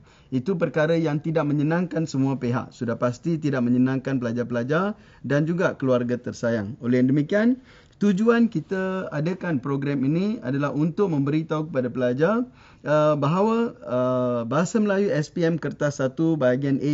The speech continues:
ini adalah sesuatu yang boleh membantu pelajar-pelajar untuk lulus peperiksaan nanti. Okey, kita lihat terus. Uh,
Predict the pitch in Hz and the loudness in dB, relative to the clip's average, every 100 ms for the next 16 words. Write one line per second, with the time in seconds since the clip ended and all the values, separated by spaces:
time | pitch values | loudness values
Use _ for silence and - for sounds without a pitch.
0 | 139 180 233 - 156 151 156 151 - 139 | 2 2 2 0 -4 0 0 0 -6 -4
1 | 143 151 165 143 151 208 285 - _ 120 | -4 -2 0 2 2 0 -4 -10 _ 2
2 | 165 170 147 135 143 202 196 233 147 131 | 4 6 4 2 2 0 2 0 2 0
3 | 127 131 123 123 131 127 131 135 131 156 | 0 0 0 2 0 2 0 0 2 2
4 | 190 180 - - - - - 127 - 123 | 4 2 0 -18 -20 -20 0 0 2 0
5 | 117 117 123 117 110 113 101 - _ _ | 0 -2 0 0 -2 -6 -8 -20 _ _
6 | - - _ - 147 156 160 135 147 143 | -20 -20 _ -8 -2 0 0 -2 0 0
7 | 139 - 143 185 214 - _ - _ _ | -2 -6 -2 -2 -2 -12 _ -20 _ _
8 | 156 165 131 | -2 0 0